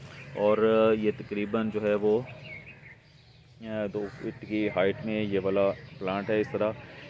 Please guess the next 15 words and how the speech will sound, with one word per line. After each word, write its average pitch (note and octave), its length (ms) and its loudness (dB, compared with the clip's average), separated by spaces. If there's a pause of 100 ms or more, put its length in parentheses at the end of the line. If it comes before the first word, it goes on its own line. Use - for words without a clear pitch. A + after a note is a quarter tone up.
(120)
इसकी A#2 600 4
cutting A#2 400 0
लगाकर G#2+ 500 2
हम G#2+ 180 -2
इसको G#2+ 320 0
multiply G2+ 560 0
भी, G#2+ 200 -2
अ, - 40 -10 (880)
कर F2+ 80 2
सकते - 340 -6
हैं। F2 180 -8 (340)
तो G#2+ 380 4
ये A2 160 2
बहुत G#2+ 280 2
ही A#2 140 2